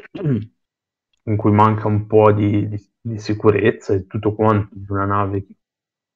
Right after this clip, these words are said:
eh, tre sole vite. E credo che Dani abbia pagato anche tanto il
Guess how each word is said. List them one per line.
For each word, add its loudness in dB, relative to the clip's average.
eh, -2
tre 0
sole 4
vite. -2
E -4
credo 2
che -6
Dani 2
abbia 2
pagato 0
anche -4
tanto -10
il -4